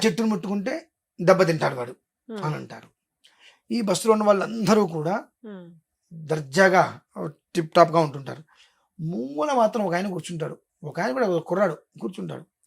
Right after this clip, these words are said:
Speaker 1: చినిగిపోయిన బట్టలు, మాసిపోయిన బట్టలు, అతని దగ్గర ఏం లేవు పాపం,
Speaker 2: మ్మ్.
Speaker 1: కూర్చుంటాడు.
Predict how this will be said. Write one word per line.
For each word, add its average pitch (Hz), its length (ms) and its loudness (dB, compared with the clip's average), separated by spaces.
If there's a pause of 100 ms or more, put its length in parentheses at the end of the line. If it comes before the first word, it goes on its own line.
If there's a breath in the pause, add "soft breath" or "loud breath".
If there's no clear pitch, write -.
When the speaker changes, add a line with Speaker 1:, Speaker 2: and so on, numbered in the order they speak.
(220)
Speaker 1:
చినిగిపోయిన 165 500 0
బట్టలు, 151 220 -6
మాసిపోయిన 156 420 -4
బట్టలు, 147 240 -10 (180)
అతని 185 200 -6
దగ్గర 185 200 -2
ఏం 185 140 -2
లేవు 165 200 -2
పాపం, 139 180 -12 (280)
Speaker 2:
మ్మ్. 190 140 -16
Speaker 1:
కూర్చుంటాడు. 165 460 -14